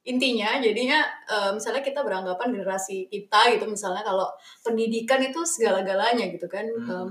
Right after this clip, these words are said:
Speaker 1: banyak
Speaker 2: Ya,
Speaker 1: juga aku,
Speaker 2: pendidikan,
Speaker 1: banyak, misalnya,
Speaker 2: pendidikan.
Speaker 1: banyak juga aku misalnya nonton Instagram story gitu, ada beberapa emang ibu-ibu blogger gitu yang kayak, "Pokoknya pendidikan anak gitu, pendidikan
Speaker 2: Nomor
Speaker 1: anak,
Speaker 2: satu
Speaker 1: nomor
Speaker 2: gitu.
Speaker 1: satu," gitu kan. Pokoknya
Speaker 2: Yang penting anak
Speaker 1: yang
Speaker 2: sekolah.
Speaker 1: penting anak sekolah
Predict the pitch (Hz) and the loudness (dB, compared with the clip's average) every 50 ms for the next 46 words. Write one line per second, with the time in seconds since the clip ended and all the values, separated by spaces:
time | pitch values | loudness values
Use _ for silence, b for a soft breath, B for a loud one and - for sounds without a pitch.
0 | 185 196 196 196 208 214 127 135 135 - - - - - 330 - 147 151 160 - | -10 -10 -10 -10 -8 -2 0 0 2 2 0 0 0 0 0 0 2 4 6 8
1 | - 277 - 349 - 453 - 180 - - - 254 254 269 269 294 359 415 403 427 | 8 8 6 6 8 8 8 8 6 4 6 6 6 6 6 4 4 4 4 4
2 | 427 - - - 247 254 262 285 320 359 - - - - - 233 226 220 208 233 | 4 2 2 -2 -6 -2 0 2 4 4 2 0 -2 -8 -8 -6 -6 -2 -2 -2
3 | 233 233 254 - 226 202 190 202 202 214 226 - 233 202 214 - 214 190 185 185 | -2 -2 -2 -2 -2 -2 -2 -2 -6 -6 -4 -2 0 0 0 0 0 0 -2 -2
4 | 202 226 240 226 196 185 175 - 196 202 196 190 180 180 - 202 196 202 196 185 | -2 0 0 0 0 -2 -4 -4 -4 -6 -6 -6 -8 -10 -10 -10 -10 -10 -10 -10
5 | - 196 185 - 190 185 185 - 190 190 202 - 285 269 - - 208 - B B | -10 -10 -4 -2 -2 -2 -2 -6 -10 -12 -6 -2 0 0 0 0 -4 -8 B B
6 | B B B - - 254 311 359 359 269 240 226 214 214 - - 220 220 - - | B B B -2 2 6 6 6 6 6 4 4 2 2 2 0 0 0 0 -8
7 | 214 214 220 240 240 233 - - 190 _ _ - 208 214 196 208 214 226 226 - | -8 -6 -4 -4 -4 -6 -8 -16 -20 _ _ -10 -10 -8 -6 -6 -4 -2 -2 -2
8 | - - 240 - - - 294 - - 120 - - - 240 - 294 269 240 247 - | -2 -2 -2 0 0 0 0 2 2 2 2 2 2 4 6 6 6 6 6 4
9 | 277 247 226 196 - 185 - 196 202 214 - 196 202 233 302 339 - B B B | 2 2 2 2 -2 -6 -8 -12 -12 -10 -6 -2 2 4 4 4 4 B B B
10 | B B B B - 104 110 - 160 143 127 139 151 - - - 107 110 120 120 | B B B B -10 -8 -4 -2 -2 -2 -2 -4 -4 -6 -6 -6 0 2 4 4
11 | - 139 139 - - - - - - 190 202 240 240 233 226 | 6 6 6 6 4 2 2 0 0 2 6 8 8 8 8